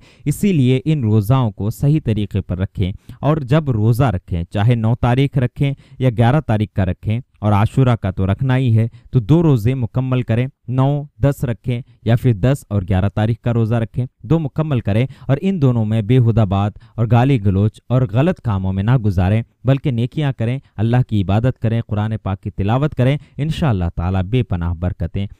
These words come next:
आप पर नाजिल होगी। अल्लाह ताला की बारगाह में दुआ है कि अल्लाह ताला सभी को ये रोज़े रखने की तौफीक अता फरमाए। उम्मीद करता हूँ आप सभी को हमारा ये वीडियो पसंद आया होगा।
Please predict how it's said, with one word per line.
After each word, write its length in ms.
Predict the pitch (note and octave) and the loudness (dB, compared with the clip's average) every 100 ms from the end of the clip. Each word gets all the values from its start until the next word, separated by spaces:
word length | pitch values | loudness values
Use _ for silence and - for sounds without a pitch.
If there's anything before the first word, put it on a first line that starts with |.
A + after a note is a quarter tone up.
| _ | _
आप 140 | G2 G2+ - | -4 -2 -2
पर 120 | G#2+ | -2
नाजिल 440 | G2+ E2 E2+ E2 | -2 -4 -4 -4
होगी। 340 | E2 F2 F#2 F2+ _ - | -4 -4 -6 -8 _ -2
अल्लाह 240 | A2 B2 | 2 2
ताला 320 | - A2 A#2 | 2 0 0
की 120 | B2 A2 | 0 0
बारगाह 300 | G2+ G2+ G2+ | 0 0 -2
में 100 | F#2 | -2
दुआ 140 | A#2+ | -2
है 60 | C#3 | -2
कि 100 | A2+ | -2
अल्लाह 200 | F#2 F2 | -2 -2
ताला 380 | - F#2+ G2 F2+ _ - | -2 -2 -2 -4 _ -20
सभी 360 | - E3+ D#3+ E3+ | -4 -2 0 -2
को 180 | - G#2 | -2 -2
ये 160 | G#2 | 0
रोज़े 300 | A#2 A#2+ F#2+ | 2 2 0
रखने 320 | F#2+ F#2+ B2 A2 | -2 -2 -4 -4
की 160 | G#2 - | -6 -2
तौफीक 340 | B2+ A#2+ G2+ F2 | -2 0 -4 -6
अता 180 | F2 | -8
फरमाए। 440 | F2 F#2 E2+ F#2 F2+ _ _ B2 | -6 -6 -2 -2 -2 _ _ -2
उम्मीद 260 | D3 F3+ | 0 0
करता 260 | - D3+ E3+ | 0 -2 -2
हूँ 160 | E3+ | -2
आप 100 | B2 | -2
सभी 220 | - G#2+ A#2 | -2 -2 -2
को 120 | B2 | -2
हमारा 260 | G2 F#2+ | 0 0
ये 80 | F#2+ | -2
वीडियो 220 | F2+ F#2+ | -2 -4
पसंद 340 | F#2+ G2 C#3 B2+ | -4 -6 -6 -4
आया 140 | B2+ | 0
होगा। 300 | B2+ A#2+ C3 | 0 0 -4